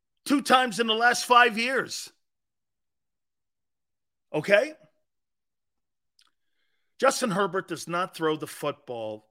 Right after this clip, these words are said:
better than just, Jesus criminy. Let's not go there.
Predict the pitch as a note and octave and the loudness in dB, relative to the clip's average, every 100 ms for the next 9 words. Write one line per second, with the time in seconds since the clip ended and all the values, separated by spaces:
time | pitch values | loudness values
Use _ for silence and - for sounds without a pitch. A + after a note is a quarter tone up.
0 | _ A#2+ A2 D#3+ E3 F#3+ D#3 C#3 B2+ A2 | _ -20 -6 -2 0 -2 -4 -8 -8 -6
1 | C#3 - - _ _ _ _ D#3 D#3+ G#2+ | -6 -6 -16 _ _ _ _ -4 -4 -6
2 | - - C3+ C3+ A2+ F#2 _ _ _ - | -14 -4 -2 -2 -8 -16 _ _ _ -10
3 | D#3+ G#3+ G3 - D3 B2 B2 A2+ | -8 -2 -4 -2 -4 -2 -6 -6